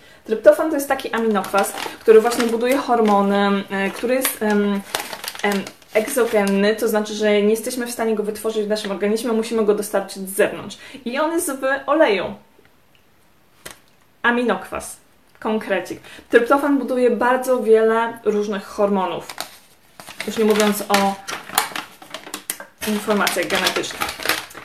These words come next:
W tym oleju znajma-, zdejmiemy, znajdziemy <laughs> też enzymy. Enzymy już znacie. Enzymy, czyli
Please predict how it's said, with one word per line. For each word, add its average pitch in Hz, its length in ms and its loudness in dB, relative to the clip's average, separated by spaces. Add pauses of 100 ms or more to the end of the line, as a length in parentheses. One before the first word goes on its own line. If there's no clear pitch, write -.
(260)
W 233 480 2
tym 226 280 2
oleju 202 400 8
znajma-, 208 460 4
zdejmiemy, 214 720 4
znajdziemy 208 1120 -2
<laughs> - 60 -18
też 208 140 -2 (140)
enzymy. 208 680 2 (360)
Enzymy 247 360 6
już 233 200 4
znacie. 185 400 2
Enzymy, 269 400 2
czyli 220 360 4